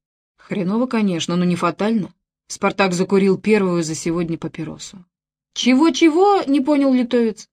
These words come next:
«Ещё побарахтаемся, значит», — сказал Спартак. «Барахтаться мы, конечно, будем, деваться-то нам некуда», —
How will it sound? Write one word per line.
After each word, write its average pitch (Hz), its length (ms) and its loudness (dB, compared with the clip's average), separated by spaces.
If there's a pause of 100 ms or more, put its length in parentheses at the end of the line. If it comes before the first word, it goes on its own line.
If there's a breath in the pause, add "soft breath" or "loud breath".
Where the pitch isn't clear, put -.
(560)
«Ещё 214 340 4
побарахтаемся, 247 840 4
значит», — 190 380 -2
сказал 165 280 -4
Спартак. - 520 -12 (640)
«Барахтаться 285 680 2
мы, 262 100 4
конечно, 240 440 2
будем, 202 380 0
деваться-то 196 480 2
нам 185 180 0
некуда», — 208 460 -4